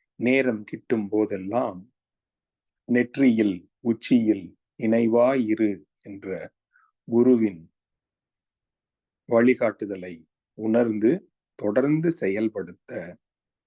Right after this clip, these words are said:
மனம் எப்பொழுதும் ஒரு தூய நிலையினையே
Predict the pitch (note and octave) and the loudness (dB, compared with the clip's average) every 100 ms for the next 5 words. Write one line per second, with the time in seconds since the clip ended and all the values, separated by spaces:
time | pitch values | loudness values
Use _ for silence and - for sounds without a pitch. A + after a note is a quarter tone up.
0 | _ A2 G#2 G#2 A#2 F2+ E2 _ _ _ | _ -12 -6 -2 -2 -2 -14 _ _ _
1 | _ - A2+ A2 - A#2+ G#2 F#2+ A2+ G3+ | _ -8 -4 -4 0 0 0 -4 -10 -12
2 | _ _ _ _ _ _ - A2+ B2+ C4+ | _ _ _ _ _ _ -4 0 2 0
3 | _ _ _ - F#3 F3 A#2 G#2+ G#2 G#2 | _ _ _ -4 -2 0 -2 -2 -4 -4
4 | G2 F#2 F2+ A#2+ | -6 -12 -8 -8